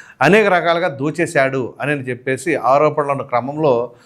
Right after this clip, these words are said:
ఆయన్ని నెల్లూరు సెంట్రల్ జైల్లో పెట్టారు. సరే, కోర్టు అనుమతితో అక్కడ నుంచి పోలీస్ కస్టడీకి ఆయన తీసుకురావడం జరిగింది. సరే, ముందుగా హాస్పిటల్కి తీసుకెళ్ళడం, అక్కడ పరీక్షలు, వైద్య పరీక్షలు అవన్నీ చేయించిన తర్వాత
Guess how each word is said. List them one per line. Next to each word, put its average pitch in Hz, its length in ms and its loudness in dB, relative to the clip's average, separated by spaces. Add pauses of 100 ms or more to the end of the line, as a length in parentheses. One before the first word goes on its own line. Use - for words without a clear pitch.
(320)
ఆయన్ని 170 360 2
నెల్లూరు 165 400 2
సెంట్రల్ 156 360 -2
జైల్లో 151 260 2
పెట్టారు. 151 420 0
సరే, 170 220 0
కోర్టు 170 420 0
అనుమతితో 160 640 0
అక్కడ 143 240 0
నుంచి 160 240 -8
పోలీస్ 175 400 0
కస్టడీకి 135 720 -2 (380)
ఆయన 175 160 4
తీసుకురావడం 147 680 0
జరిగింది. 131 300 -6
సరే, 156 160 0
ముందుగా 135 540 0 (280)
హాస్పిటల్కి 139 380 -2
తీసుకెళ్ళడం, 135 460 -2
అక్కడ 135 260 -2
పరీక్షలు, 127 400 -2
వైద్య 131 240 0
పరీక్షలు 127 300 -2
అవన్నీ 120 240 0
చేయించిన 127 420 -2
తర్వాత 131 540 2